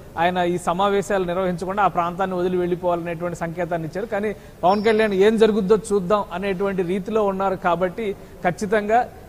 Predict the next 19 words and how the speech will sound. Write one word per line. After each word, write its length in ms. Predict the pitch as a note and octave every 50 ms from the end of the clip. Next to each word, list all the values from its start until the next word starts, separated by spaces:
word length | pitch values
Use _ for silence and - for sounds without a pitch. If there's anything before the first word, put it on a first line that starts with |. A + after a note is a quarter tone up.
| - -
ఈ 100 | D3+ D#3+
స్పర్ధ 400 | - - - F3+ F#3 F3+ F3 A3+
అనేది 340 | A3+ A3 G#3+ G#3+ G#3+ G3+ G3+
ఇంకా 180 | F#3+ F3+ G#3+
కంటిన్యూ 460 | G3+ - F#3+ F#3+ F3 G3 G3+ G3 G#3 G3+
అవుతుంది. 500 | F#3+ F#3 F3+ F#3+ F#3 F#3+ G#3+ A#3+ B3 - - - - - -
వాస్తవానికి 560 | C#3 F3 F3 - A3+ G#3 A3 G#3+ G#3+ F#3+ G#3
రెండు 220 | F#3 F#3 G3+ G3+
రోజులుగా 340 | A3 A3 A3 G#3+ G#3+ G#3+ G#3+
జరిగినటువంటి 680 | G3 G3+ G3 G3+ G3 G3+ F#3 F3 G3 F#3+ F#3 E3+ G3 F3+
ఘటనల్ని, 560 | D3+ E3 E3 E3 G3 G3 G3+ G3 F#3+ G3 G3
పరిణామాల్ని 600 | F#3 F#3 F3 F3 F#3 F#3 F3+ F3+ F3+ F3+ F3+ F#3+
మనం 200 | F3+ F3 F3 F3
ఒక 200 | E3 D#3 - E3+
పరిశీలనలో 640 | D3+ - E3+ E3 - G#3+ G#3 G3 G3 F#3+ F#3 F3+
ఒకసారి 400 | F3 F3 - - - G3 F#3 F#3
సింహావలోకనం 800 | E3+ - F#3 F#3+ E3+ G3+ G#3+ G#3 G3 G3 G3 F3+ G3 F#3+ F#3 D#3 -
చేసి 280 | F3+ F#3 - - - F3+
చూస్తే, 360 | E3 - - G3+ F#3 D3+